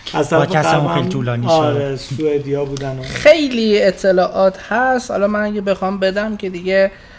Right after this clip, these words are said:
Speaker 3: به
Speaker 2: با ما
Speaker 3: قول
Speaker 2: در تماس
Speaker 3: معروف
Speaker 2: باشید.
Speaker 3: با ما در تماس باشید، داره. خیلی خوب.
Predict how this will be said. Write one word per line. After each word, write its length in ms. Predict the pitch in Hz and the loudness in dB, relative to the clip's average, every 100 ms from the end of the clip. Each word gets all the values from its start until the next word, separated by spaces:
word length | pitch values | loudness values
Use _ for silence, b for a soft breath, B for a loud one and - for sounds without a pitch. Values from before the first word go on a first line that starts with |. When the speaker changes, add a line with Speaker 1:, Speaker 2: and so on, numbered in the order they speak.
| B B B B - | B B B B -12
Speaker 3:
به 80 | - | -2
Speaker 2:
با 100 | 143 | 2
ما 60 | |
Speaker 3:
قول 80 | 160 | 2
Speaker 2:
در 140 | 165 156 | 2 2
تماس 320 | 143 151 147 | 2 2 2
Speaker 3:
معروف 80 | 160 | 0
Speaker 2:
باشید. 320 | 120 - 160 | -2 -2 0
Speaker 3:
با 80 | 175 | 6
ما 140 | 208 | 8
در 140 | 208 | 8
تماس 600 | - - 175 190 185 180 | 8 6 6 6 4 2
باشید، 340 | 147 151 160 151 | -4 -4 -6 -2
داره. 320 | 156 156 147 B B B B 120 | 0 0 -2 B B B B -8
خیلی 340 | - - 339 | -6 0 0
خوب. 100 | 311 | 0